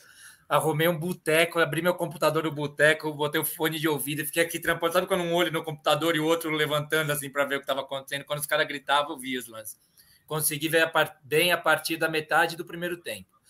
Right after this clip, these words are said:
Mas, é, o Dorival fala, é o elogio do Dorival de que acaba de ser campeão da Copa do Brasil com o Flamengo, né? Então, o, o time de maior torcida do Brasil,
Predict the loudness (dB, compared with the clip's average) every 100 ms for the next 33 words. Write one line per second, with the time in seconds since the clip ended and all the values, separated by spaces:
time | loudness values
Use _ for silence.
0 | -20 -20 -4 4 4 4 2 0 0 2
1 | 6 6 6 2 2 2 2 2 2 2
2 | 2 -2 -4 -2 0 0 -2 -2 -2 -2
3 | -2 -2 -2 -2 -2 -2 -2 -2 2 2
4 | 0 -2 -6 -4 -6 -4 -4 0 0 -2
5 | -4 -6 -6 -6 -8 2 4 6 2 -2
6 | -6 -10 -2 0 -2 -6 -20 _ _ -10
7 | -4 -2 0 0 0 0 -2 -4 -2 4
8 | 8 8 6 0 0 -4 -4 0 0 0
9 | -6 -6 -6 -8